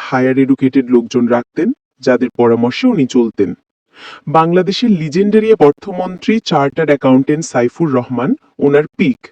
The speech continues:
ওনার সাথে সামনাসামনি কথা বলার কোনো সুযোগ আমার কখনো হয় নাই, কিন্তু যারা ওনার সাথে মিশেছেন, কথা বলেছেন, এমন অনেকের সাথেই আমার কথা হয়েছে।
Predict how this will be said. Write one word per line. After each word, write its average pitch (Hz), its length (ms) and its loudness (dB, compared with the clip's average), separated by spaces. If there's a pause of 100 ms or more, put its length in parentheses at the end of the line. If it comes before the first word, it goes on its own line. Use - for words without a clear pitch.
(840)
ওনার 220 300 4
সাথে 262 160 -2 (100)
সামনাসামনি 220 540 -2 (120)
কথা 175 180 2
বলার 196 260 2 (120)
কোনো 214 200 6
সুযোগ 135 320 0 (100)
আমার 117 140 -2 (100)
কখনো 117 400 -2
হয় 113 240 0
নাই, 107 120 -4 (540)
কিন্তু 220 200 2 (120)
যারা 196 260 4
ওনার 226 200 0
সাথে 269 200 0
মিশেছেন, 214 580 0 (320)
কথা 120 240 -2
বলেছেন, 127 460 0 (440)
এমন 202 160 2 (120)
অনেকের 247 380 2
সাথেই 175 320 2
আমার 107 220 0
কথা - 220 -6
হয়েছে। - 420 -4